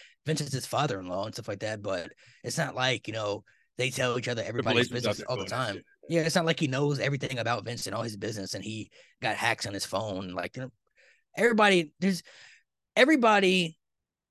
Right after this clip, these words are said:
Speaker 1: doesn't tell everybody everything about themselves, I feel like, when it comes to certain secrets, you know what I mean? Or certain things they like, or certain, there's certain things, some people are just kinda private, you know what I mean? But there are certain
Speaker 2: You know, I
Speaker 1: things you
Speaker 2: just
Speaker 1: just
Speaker 2: like sitting on chicks. <laughs> Like,
Speaker 1: Yeah, they're, they're, I feel like everybody d-,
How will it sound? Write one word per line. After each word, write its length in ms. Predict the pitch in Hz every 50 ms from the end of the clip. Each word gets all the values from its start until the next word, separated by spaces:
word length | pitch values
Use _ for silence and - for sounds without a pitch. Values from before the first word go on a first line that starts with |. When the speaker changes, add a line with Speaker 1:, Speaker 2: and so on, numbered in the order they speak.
| _ _ _
Speaker 1:
doesn't 280 | 170 180 165 175 147
tell 180 | 131 170 156 120
everybody 420 | 123 139 139 131 123 117 117 113
everything 320 | 117 127 120 101 101 95 92
about 240 | 98 104 95 98
themselves, 320 | - - - - 95 90 -
I 60 | 90
feel 180 | - - 98 87
like, 220 | 76 - - -
when 100 | 98 110
it 60 | 110
comes 160 | - 117 110
to 60 | 110 -
certain 180 | 113 104 104
secrets, 440 | - - 110 101 - 90 - - -
you 80 | - 113
know 60 | 110
what 60 | 107
I 40 | 110
mean? 180 | 117 120 117
Or 120 | 104 113 120
certain 300 | - - - 135 127 -
things 240 | - 123 120 110 110
they 120 | 110 107
like, 320 | 104 104 110 120 110 -
or 100 | 110 104
certain, 300 | - - 143 117 117 120
there's 140 | 127 196 202
certain 220 | - 262 233 226 226
things, 100 | 202 -
some 140 | 247 233
people 180 | 233 247 220 233
are 40 | 220
just 120 | 220 -
kinda 160 | 277 226 208
private, 460 | - - 151 143 156 147 147 165 190 -
you 80 | 165
know 60 | 160
what 60 | 156 151
I 20 |
mean? 120 | 160 165
But 220 | 147 160 151 135 - - - - _ _ _ _ _ _ _ -
there 100 | 196 220
are 20 |
certain 300 | 214 254 247 247 226 202
Speaker 2:
You 60 | 220 220
know, 60 | 220
I 40 | 220
Speaker 1:
things 120 | 208 -
you 40 | 254 214
Speaker 2:
just 80 | 208
Speaker 1:
just 120 | 175 151 135
Speaker 2:
like 120 | 131 -
sitting 200 | - 147 117 120
on 120 | 113 104
chicks. 280 | - - - - - - - - - - - -
<laughs> 280 | - - - - -
Like, 180 | 240 202 180 - 226
Speaker 1:
Yeah, 160 | 240 220 190
they're, 160 | 185 214 196 -
they're, 180 | 220 220 202 180 185 - -
I 80 | 196 202
feel 160 | - 254 233
like 100 | 220 220
everybody 460 | - 196 202 190 202 202 202 202 190
d-, 140 | 175 165